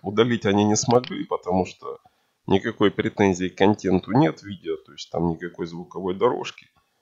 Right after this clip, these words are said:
Они тупо могли, э, смогли его ботами забанить и просто скрыть. То есть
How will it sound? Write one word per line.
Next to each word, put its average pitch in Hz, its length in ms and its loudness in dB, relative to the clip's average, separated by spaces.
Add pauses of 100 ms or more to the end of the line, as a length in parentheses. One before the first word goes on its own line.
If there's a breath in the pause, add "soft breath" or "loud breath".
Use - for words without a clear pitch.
(120)
Они 92 260 2
тупо 104 340 -4
могли, 90 520 0
э, - 460 -14
смогли 95 460 -2
его 85 160 -2
ботами 95 420 0
забанить 117 680 0
и - 220 -10
просто 120 460 -6
скрыть. - 420 -18
То - 100 -18
есть - 300 -16